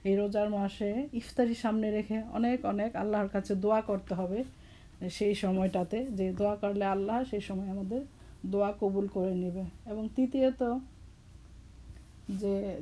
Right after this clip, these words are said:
তৃতীয়ত নাকি আজান ও একামতের মাঝখানে যেই সময়টা থাকে মানুষ বসে থা-, বসে,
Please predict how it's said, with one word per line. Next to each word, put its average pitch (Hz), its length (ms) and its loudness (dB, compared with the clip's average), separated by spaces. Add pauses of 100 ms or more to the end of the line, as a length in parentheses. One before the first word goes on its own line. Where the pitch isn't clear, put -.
তৃতীয়ত 226 500 -2
নাকি 214 460 0
আজান 214 500 2
ও 220 200 -2
একামতের 226 720 0 (560)
মাঝখানে 208 640 2
যেই 214 380 2 (440)
সময়টা 202 480 0
থাকে 190 360 0
মানুষ 185 320 2 (140)
বসে 190 240 4
থা-, 180 460 -4
বসে, 190 400 0